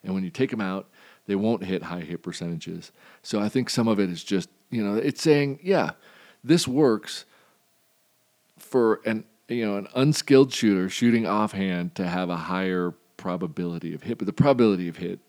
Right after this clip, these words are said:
is still pretty darn small. So, so whatever it is that gets you to hit fifty percent, sixty percent, seventy percent, great, let's make a checklist out of it. Then you identify why you're missing. You know, why are you missing? It's not wind,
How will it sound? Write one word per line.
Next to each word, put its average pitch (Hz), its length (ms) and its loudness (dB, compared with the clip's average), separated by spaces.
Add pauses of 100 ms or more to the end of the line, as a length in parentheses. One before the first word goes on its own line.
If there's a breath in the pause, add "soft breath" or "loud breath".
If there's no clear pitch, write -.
is 85 160 -12
still 87 340 -6 (340)
pretty 90 260 -4
darn 78 280 -8
small. 76 380 -14
So, 113 340 -6
so 147 160 -8
whatever 165 400 2
it 87 80 -4
is 76 200 -8
that 98 240 -8
gets 123 260 0
you 107 120 2
to 92 100 0
hit 90 320 -4 (420)
fifty - 440 -8
percent, - 440 -12
sixty - 380 -6
percent, - 440 -14
seventy 98 300 -4
percent, - 440 -12 (440 soft breath)
great, 107 280 -2
let's - 140 -10
make 104 140 -2
a 95 60 -8
checklist - 440 -6
out 76 140 -8
of - 80 -10
it. - 160 -14 (560 loud breath)
Then 135 140 6
you 147 120 10
identify 107 360 4
why 98 180 4
you're 90 140 0
missing. 90 440 -4 (200)
You 95 80 -10
know, 87 80 -4
why 92 200 -2
are 110 80 2
you 104 160 2
missing? - 460 -6 (200)
It's - 140 -14
not 123 400 0 (880 soft breath)
wind, 90 520 -2